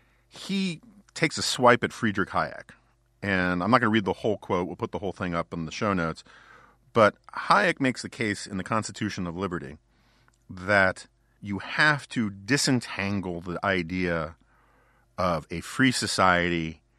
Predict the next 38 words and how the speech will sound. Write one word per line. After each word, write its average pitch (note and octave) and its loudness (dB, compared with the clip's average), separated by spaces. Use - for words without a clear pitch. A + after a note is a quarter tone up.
being F#2+ 0
a F2 -8
just F2 -2
society, - -14
because G2 -4
the A2 -2
notion A#2 4
of F2 -4
ju-, A#2 6
uh, F#2 -2
just A2+ 2
society F#2 2
is G2+ -2
enmeshed G#2 2
with F#2+ -2
these F#2 -4
notions G2 -2
of E2 -12
merit, A2 6
with F#2+ -8
these F2+ -6
notions G2+ 0
of E2+ -2
everyone A2 4
gets A2 2
what G#2 -10
they F2+ -4
deserve. G2 6
And F#2+ 0
Hayek's D3 4
point, G2+ 0
which F2 -12
I, F#2+ -4
I F2+ -8
feel A2+ -2
like F2+ 0
I'm F2 -4
taking F2+ -4